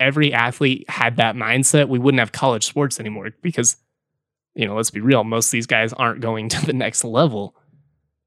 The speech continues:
So I, and I, and I love that. I really do. I love that so much about college sports is pride and wanting to strap up with your brothers and represent your school, represent your town, your team, your community, your people. All of that gets wrapped up into college football, and it's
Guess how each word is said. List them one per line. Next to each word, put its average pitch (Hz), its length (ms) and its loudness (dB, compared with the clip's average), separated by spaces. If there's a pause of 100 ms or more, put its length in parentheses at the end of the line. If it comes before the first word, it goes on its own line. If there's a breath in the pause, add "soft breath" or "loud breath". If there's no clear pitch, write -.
So - 180 6
I, 156 100 6
and 160 140 2
I, 160 120 2
and 185 180 4
I 190 60 6
love 190 340 6
that. 107 200 4
I 127 80 2
really 156 320 6
do. 147 180 6
I 113 80 6
love 131 320 2
that 123 260 2
so 147 200 4
much 131 280 2
about 120 340 2 (540)
college 135 340 4
sports 123 380 0
is 110 100 -4
pride 117 680 0
and 107 180 -4
wanting 113 260 0
to 117 80 -2
strap 123 360 2
up 123 200 2
with 135 160 2
your 117 80 -4
brothers 110 520 0
and 117 140 -4
represent 123 460 0
your 107 140 -4
school, 107 420 -2
represent 131 400 0
your 113 100 -4
town, 113 500 -2
your 107 120 -4 (140)
team, 156 460 4
your 131 120 4
community, 135 760 4 (400)
your 131 140 2
people. 190 560 4 (600)
All 160 220 8
of 135 120 2
that 139 180 2
gets 135 180 -6
wrapped 123 300 0
up 131 120 0
into 113 140 -4
college 113 280 -2
football, 113 280 -4
and 107 80 -8
it's - 140 -12